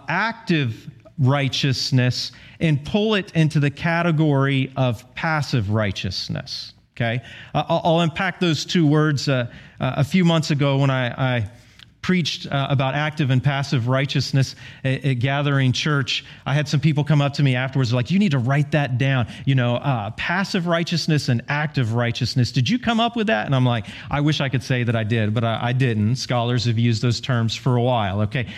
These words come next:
Active and passive righteousness. So what passive righteousness is, passive righteousness is a righteousness, it's the righteousness that justifies you. Uh, you receive it by faith. It's an act of grace.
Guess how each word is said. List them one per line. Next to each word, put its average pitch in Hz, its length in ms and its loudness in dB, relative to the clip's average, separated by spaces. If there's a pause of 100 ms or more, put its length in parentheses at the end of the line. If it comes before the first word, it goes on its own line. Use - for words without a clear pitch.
(120)
Active 135 440 0
and 127 120 4
passive 120 440 -2
righteousness. 127 640 -2 (180)
So 185 180 0
what 190 280 0
passive 214 600 -2
righteousness 143 760 0
is, 131 160 0 (220)
passive 202 460 0
righteousness 160 600 0
is 143 140 2
a 139 60 2
righteousness, 185 840 0 (180)
it's 180 220 -2
the 247 80 -2
righteousness 208 560 0
that 170 100 4
justifies 113 800 0
you. 92 180 -4 (600)
Uh, 151 140 0
you 170 320 4
receive 214 720 2
it 127 300 -2 (260)
by 151 340 2
faith. 147 600 0
It's 151 180 2
an 151 140 4
act 156 300 -2
of 135 200 0
grace. 127 640 -2